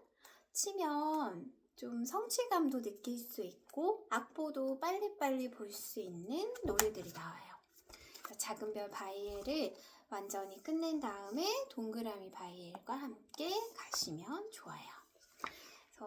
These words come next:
제가 이제 책 하나하나에 대한 세부적인 내용은 또 따로 영상을 찍어서 어떻게 가르치면 좋을지도 알려드릴게요. 그래서 만약에 책을 내가 시작의 책을 선택한다 하면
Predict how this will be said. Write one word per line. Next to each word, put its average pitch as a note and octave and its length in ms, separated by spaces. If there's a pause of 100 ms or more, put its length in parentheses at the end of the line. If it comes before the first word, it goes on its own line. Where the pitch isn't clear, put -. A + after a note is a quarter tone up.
(200)
제가 B3+ 280
이제 A3 280
책 G#4 220
하나하나에 A4 800
대한 C#4+ 240
세부적인 F#4+ 600
내용은 A3+ 600 (160)
또 A3+ 180
따로 F#4 640 (380)
영상을 G#3 460
찍어서 D#4 480
어떻게 D#4+ 440
가르치면 G3 680
좋을지도 A3+ 1200 (200)
알려드릴게요. F3+ 920 (800)
그래서 A#3+ 120
만약에 A#3 760
책을 G4+ 380
내가 F#3 600 (140)
시작의 G4+ 560
책을 C4 340
선택한다 C#4 680
하면 A#3+ 720